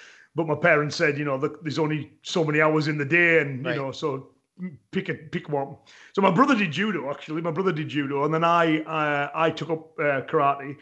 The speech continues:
Speaker 1: and I got lucky. I just happened to go to what was a very good school, but I could just have easily have gone to one that, that wasn't as good, you know.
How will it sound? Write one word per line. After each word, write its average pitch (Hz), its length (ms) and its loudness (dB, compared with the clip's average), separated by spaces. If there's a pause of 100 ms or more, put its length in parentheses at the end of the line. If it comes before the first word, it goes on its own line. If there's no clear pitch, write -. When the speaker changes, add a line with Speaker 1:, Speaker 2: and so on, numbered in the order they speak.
(220)
Speaker 1:
and 185 100 4
I 233 80 10
got 185 160 2
lucky. 175 380 0
I 175 100 0
just 165 160 -6
happened 185 300 -2
to 165 60 -4
go 180 240 -2
to 156 80 -6
what 156 160 0
was 143 120 -4
a 151 60 -2
very 156 260 2
good 151 200 -4
school, 165 360 0
but 127 160 -8
I 139 60 0
could 156 240 -2
just 214 220 0
have 175 100 0
easily 165 380 0
have 139 120 -4
gone 151 200 0
to 156 60 -4
one 156 240 0
that, 147 200 0 (440)
that 156 220 -2
wasn't 170 340 2
as 151 120 -2
good, 143 400 -4
you 170 160 -8
know. 143 180 -8